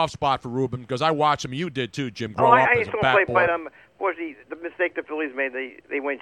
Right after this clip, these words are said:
Speaker 2: cheap, and they went, they made him the general manager
Speaker 1: Mm-hmm.
Speaker 2: without. They should have gone after a major general manager or somebody could help this team. And but unfortunately, he should not have been the general manager. I don't think he had the talent to be a general
Speaker 1: I
Speaker 2: manager.
Speaker 1: will agree with you there, but I will say this about Ruben Amaro Junior.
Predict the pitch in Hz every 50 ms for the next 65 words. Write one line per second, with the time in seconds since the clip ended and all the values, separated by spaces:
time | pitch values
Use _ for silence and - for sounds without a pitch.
0 | - - - 156 156 160 - - 147 143 139 135 139 139 120 - - 139 135 131
1 | 135 135 131 123 131 139 139 135 131 123 135 131 127 127 123 123 123 131 131 127
2 | 120 113 120 135 131 123 127 123 127 117 - 143 139 - - 196 185 - - 147
3 | 147 143 135 131 - 147 139 - - 131 127 120 123 127 131 135 131 123 127 131
4 | 123 - _ _ _ _ _ _ - 135 139 123 120 120 117 117 110 110 110 107
5 | 117 110 104 - 143 127 123 120 107 110 104 120 117 - 113 104 - - 139 135
6 | 120 101 - _ _ - - - - _ _ _ - - 123 113 101 - - -
7 | 427 403 - 135 131 - 160 165 143 143 165 180 - 180 180 165 165 165 170 165
8 | 160 165 160 170 165 160 147 156 160 151 156 156 151 151 151 147 139 131 135 135
9 | 139 131 135 131 117 113 - - 139 127 127 123 - 117 101 107 101 101 95 104
10 | 95 98 98 147 156 185 202 208 202 196 185 - 185 196 190 180 175 160 175 160
11 | 156 156 151 135 107 120 123 131 135 131 127 113 - - 170 165 156 147 160 147
12 | - 135 110 120 110 104 104 123 123 117 113 110 110 113 113 107 98 92 90 -
13 | 113 110 104 87 71 65